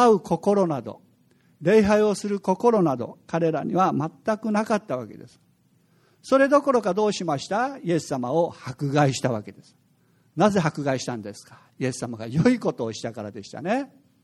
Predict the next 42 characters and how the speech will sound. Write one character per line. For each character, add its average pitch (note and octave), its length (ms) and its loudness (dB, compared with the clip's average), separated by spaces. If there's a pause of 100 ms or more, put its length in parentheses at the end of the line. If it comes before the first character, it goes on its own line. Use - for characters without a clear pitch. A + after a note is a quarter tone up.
(1000)
三 A3+ 260 2
十 F3 140 0
八 E3+ 240 0
年 F#3 160 -4
も E3 100 -2
の D#3+ 80 0
間、 D#3+ 520 0 (1000)
伏 - 220 6
せ - 20 12
っ A#3 60 8
て - 180 -2
い D#3+ 40 2
る C3 80 0
人 C#3+ 200 -4
を C#3 80 -2
イ C3+ 60 -2
エ C3 80 -2
ス B2+ 140 -10
様 G#2+ 160 -8
を - 100 -12
癒 C3 240 -2
さ B2 140 -4
れ A2+ 100 -6
ま G#2 120 -8
し - 60 -12
た。 A#2 100 -4
と G#3 140 0
こ B3 120 8
ろ A3 100 4
が D#3 100 0
そ F3+ 140 -4
の F#3 100 0
日 E3 80 -2
が C#3+ 180 -8
安 B3 280 2
息 C#4+ 280 0
日 A#3 200 -2
だ F#3 80 4
っ D#3 100 -4
た C#3 120 -4
の A#2+ 120 -6
で、 F#3 340 2